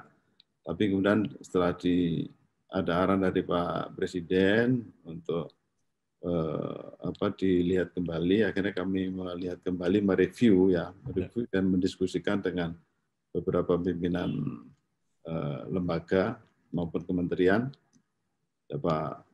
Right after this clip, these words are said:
Speaker 1: Menteri pan, ada Menteri Hukum ham, dan beberapa kepala lembaga.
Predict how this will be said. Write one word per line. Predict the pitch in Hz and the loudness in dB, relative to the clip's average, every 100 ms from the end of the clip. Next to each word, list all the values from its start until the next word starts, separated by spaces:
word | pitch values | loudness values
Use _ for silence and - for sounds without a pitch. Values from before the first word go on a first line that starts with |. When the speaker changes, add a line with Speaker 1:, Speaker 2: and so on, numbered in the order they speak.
| - | -4
Speaker 1:
Menteri | 87 73 - - - 80 82 - | -2 0 -2 -4 -4 -2 -2 -2
pan, | 107 117 120 120 95 | 2 4 4 2 0
ada | 76 80 78 76 | -2 -4 -4 -6
Menteri | - 151 69 69 147 139 - - | -6 -6 -6 -6 -6 -6 -8 -6
Hukum | 101 107 101 | -4 -4 -4
ham, | 113 117 113 113 _ _ _ _ _ | -4 -2 -4 -8 _ _ _ _ _
dan | 87 85 82 _ _ | -8 -8 -10 _ _
beberapa | - - 90 90 | -10 -2 2 2
kepala | 85 85 85 87 85 85 85 - - | 2 -2 0 -2 -2 -4 -8 -12 -8
lembaga. | 87 85 85 - 104 123 | -4 -2 -2 0 0 0